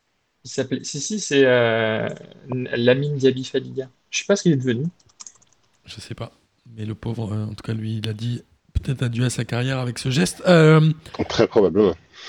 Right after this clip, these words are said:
Speaker 2: ouais, on va, euh, on va avancer avec les autres matchs et, euh, un fameux Strasbourg-Lens qui, euh,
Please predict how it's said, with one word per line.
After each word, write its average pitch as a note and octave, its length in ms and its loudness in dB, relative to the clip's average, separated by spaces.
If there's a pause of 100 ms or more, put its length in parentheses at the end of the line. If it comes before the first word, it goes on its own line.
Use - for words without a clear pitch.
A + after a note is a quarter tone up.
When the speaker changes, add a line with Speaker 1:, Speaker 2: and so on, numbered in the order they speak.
(220)
Speaker 2:
ouais, C3 240 6 (100)
on C#3+ 180 4
va, D#3+ 400 4
euh, C#3 360 6
on C3+ 120 0
va D#3+ 200 6
avancer E3 320 2
avec F3+ 160 4
les C#3+ 160 8
autres D#3 180 2
matchs G#3+ 240 4
et, C#3 220 6
euh, B2+ 80 4 (400)
un C3 100 0
fameux E3+ 280 4
Strasbourg-Lens F#3+ 720 4
qui, F3 260 6
euh, C#3+ 200 8